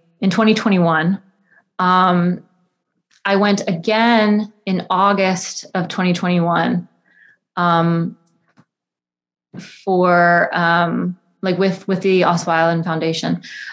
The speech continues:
But when I was interning at the Telfair Museums, my, my job, my internship was, they're doing, in twenty twenty-three, they're doing an exhibition on the art of Ossabaw Island.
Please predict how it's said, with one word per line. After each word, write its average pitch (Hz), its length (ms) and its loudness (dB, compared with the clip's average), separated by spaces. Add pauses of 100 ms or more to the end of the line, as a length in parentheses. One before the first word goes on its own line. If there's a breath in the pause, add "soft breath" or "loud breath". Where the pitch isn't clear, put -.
(120)
But 208 200 0
when 220 160 4
I 214 120 4
was 214 140 2
interning 220 800 2
at 180 380 0
the 185 80 -10
Telfair 320 360 0
Museums, 180 880 -4 (460 loud breath)
my, 240 1040 4
my 220 300 2
job, 202 460 2
my 202 100 -2
internship 202 720 -2
was, 185 680 0
they're 220 340 2
doing, 208 580 2
in 190 180 -2
twenty 202 240 0
twenty-three, 185 640 0
they're 180 180 2
doing 185 320 0
an 180 60 0
exhibition 175 680 -2
on 170 220 0
the 170 80 2
art 170 240 2
of 190 100 0
Ossabaw 170 460 -2
Island. 185 460 -2